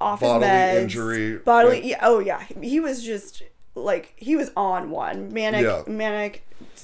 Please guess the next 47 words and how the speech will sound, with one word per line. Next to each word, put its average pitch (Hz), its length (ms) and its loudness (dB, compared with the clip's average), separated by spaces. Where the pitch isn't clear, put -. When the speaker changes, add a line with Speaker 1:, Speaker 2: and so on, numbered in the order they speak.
Speaker 1:
completely 240 520 -4
n-, - 60 -8
the 214 180 -8
opposite 208 420 -2
of - 120 -12
sober 180 420 -2
and 180 380 -6
within 180 400 -6
his 185 160 -14
mind. 190 260 -6
And 190 160 -6
so 196 140 -2
I 196 100 0
think 202 280 -6
our 294 320 6
family, 220 340 -2
and 214 80 -2
I, 208 260 0
I 208 40 2
don't 202 100 0
know 190 140 -2
how 190 100 -8
many 190 120 -6
families - 280 -8
you 202 60 -10
get 202 140 -2
like 208 100 -6
this, 180 140 -8
we 202 160 -8
were 254 120 -6
so 190 280 -4
happy - 720 -6
to 196 80 -14
give 180 180 -6
up - 160 -6
everything. - 460 -8
I 196 80 -8
think 220 180 -10
we 233 100 -6
just 208 220 -10
felt 196 280 -4
like 190 420 -4
we 220 180 -4
had 214 120 4
hit 196 240 0
a 190 60 0
wall 185 840 -2